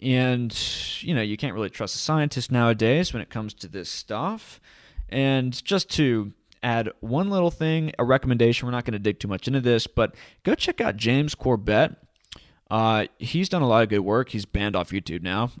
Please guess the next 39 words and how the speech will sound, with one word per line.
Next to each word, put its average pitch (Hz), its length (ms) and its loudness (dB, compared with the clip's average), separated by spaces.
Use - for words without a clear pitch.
Obviously, 98 480 -4
he's 98 220 -4
a - 40 -10
good 90 180 -4
listen 104 260 -2
to 92 240 -4
<laughs> - 400 4
then 120 260 -4
in 120 100 -4
that 104 180 -2
case. 113 200 2
But, - 240 4
like, 127 200 4
he - 100 -4
talks 165 300 2
about 110 200 0
how 117 140 0
the, 107 160 -4
the 117 220 6
climate 147 400 -2
change 107 240 -4
people, 117 400 -4
uh, 117 400 4
for - 180 -2
the 135 80 0
most 151 400 2
part, 143 400 4
are 127 180 4
the 120 120 -2
same 170 280 -2
people 156 280 0
who 120 60 2
were 123 100 2
pi-, 123 320 0
behind 117 320 0
the 107 60 -4
eugenics 113 460 -2
movement 82 280 -8
back 104 380 0